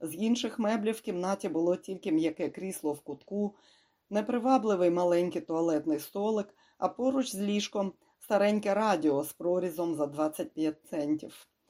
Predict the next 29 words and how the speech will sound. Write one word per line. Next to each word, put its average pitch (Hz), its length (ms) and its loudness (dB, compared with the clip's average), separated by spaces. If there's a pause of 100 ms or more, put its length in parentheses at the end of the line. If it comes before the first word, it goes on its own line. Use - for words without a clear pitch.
(300)
Потрапивши 247 600 -2
в 175 80 -4
таке 175 260 -2
приміщення, 180 720 0
ніхто 185 380 -2
ні 262 140 4
на 233 160 0
секунду 226 560 0
не 165 200 2
засумнівається 185 880 0
в 151 60 -2
його 160 280 2
призначенні. 160 880 -2 (440)
Це 233 140 -2
кімната, 220 580 2
куди 170 300 -2
юнаки 160 460 2
приводять 175 540 0
дівчат 175 460 -4 (300)
для 165 160 2
задоволення 180 720 2
своїх 147 360 -4
сексуальних 156 720 2
потреб. 160 400 -4 (680)
Ви 214 120 -2
не 233 120 4
можете 214 460 4
сказати: 156 680 -2
«Ну, 247 340 4